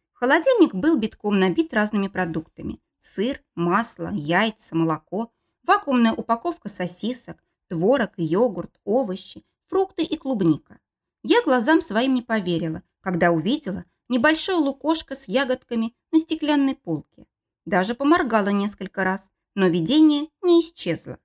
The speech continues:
Клубника была именно клубникой. Ярко-красные, спелые крупные ягоды с капельками влаги, жёлтыми глазками, зелёными хвостиками и невероятным ароматом.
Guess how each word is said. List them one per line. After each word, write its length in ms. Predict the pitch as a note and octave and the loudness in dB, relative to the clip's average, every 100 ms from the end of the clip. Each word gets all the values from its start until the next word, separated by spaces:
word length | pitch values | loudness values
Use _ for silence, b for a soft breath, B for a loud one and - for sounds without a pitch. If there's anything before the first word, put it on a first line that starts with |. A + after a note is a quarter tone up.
| _ _ _ _ | _ _ _ _
Клубника 440 | D#4 B4 B4+ G#4+ | -2 0 -2 2
была 320 | D#4+ F4 E4+ D#4+ | 2 4 2 2
именно 340 | F#3+ G3+ G#3 | -2 0 -2
клубникой. 680 | - G3+ E3+ E3 D#3 - - _ _ | -2 -4 0 0 -2 -8 -20 _ _
Ярко-красные, 960 | F#3+ G#3+ G#4+ G#4+ B3 G#3+ C4 D#4 G3+ G3 | -2 2 2 0 -4 0 0 -2 -4 -4
спелые 460 | - - G4 F4+ D#4+ | -6 -2 0 2 0
крупные 380 | E4+ D#4+ D4+ | -2 4 6
ягоды 580 | C#4+ G#3+ F#3 E3 D#3+ F#3 | 6 2 0 -2 -6 -8
с 80 | - | -8
капельками 540 | - F#3 - - E3+ | -4 -4 -4 0 2
влаги, 480 | D#3+ E3+ A#3 A#3+ - _ _ _ | 2 2 -2 -4 -16 _ _ _
жёлтыми 400 | B3+ G4 - A3+ | -2 -2 0 0
глазками, 760 | G3+ G3 G3 - G3 B3 G3+ - _ | 2 0 -2 -6 -4 -4 -6 -8 _
зелёными 480 | F3+ F#3+ G#3+ G3 F#3+ | -4 0 2 2 2
хвостиками 800 | F3+ E3+ A3 D4 - - A3 A3 _ _ | 0 -2 -2 -2 -10 -6 -4 -4 _ _
и 80 | G3+ | 0
невероятным 760 | F#3+ F3 E3+ D#3+ C4 D4+ C4 A#3+ | 2 2 2 2 0 0 -6 -4
ароматом. 600 | G#3 F#3+ E3 D#3+ - | -4 0 -2 -4 -10